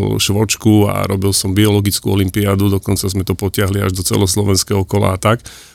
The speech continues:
Takže ako ja som si išiel za svojím snom a, a, a to, to, toto mi hodne pomohlo a plus potom mali sme aj celkom takú dosť tvrdú chémiu,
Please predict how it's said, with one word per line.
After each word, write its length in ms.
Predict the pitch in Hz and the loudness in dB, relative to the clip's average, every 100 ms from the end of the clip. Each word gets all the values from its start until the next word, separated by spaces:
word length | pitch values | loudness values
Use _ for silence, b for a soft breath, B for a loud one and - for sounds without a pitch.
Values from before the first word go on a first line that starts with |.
| B - | B -4
Takže 420 | 92 92 101 98 | 0 4 2 2
ako 220 | - - | -4 -2
ja 120 | 120 | 0
som 160 | 135 147 | 2 2
si 180 | - 131 | 4 2
išiel 180 | 131 104 | 2 0
za 160 | 104 | 0
svojím 300 | 95 113 110 | 0 2 4
snom 300 | 101 113 120 147 B B B B - | 4 4 2 0 B B B B -6
a, 160 | 95 92 90 92 95 | 0 2 2 2 2
a, 180 | - 92 | 0 -4
a 140 | 98 117 | -4 -2
to, 120 | 113 | -2
to, 180 | 107 107 | 0 0
toto 240 | - 107 | 0 0
mi 120 | 110 98 | 2 4
hodne 240 | 95 104 | 4 2
pomohlo 520 | - 107 110 107 117 | 2 4 4 4 4
a 60 | 107 | 0
plus 260 | - 110 | 0 -2
potom 280 | - 110 120 113 110 | 0 0 2 4 4
mali 200 | 104 101 | 2 2
sme 220 | 104 107 104 98 | 4 4 2 2
aj 60 | 98 - | 0 -2
celkom 380 | - 107 98 101 | -4 -2 0 0
takú 260 | 90 95 107 | 0 -2 -2
dosť 340 | 98 104 - | -2 -2 -2
tvrdú 200 | - 104 | -2 0
chémiu, 540 | 98 98 101 107 117 | 0 2 2 4 4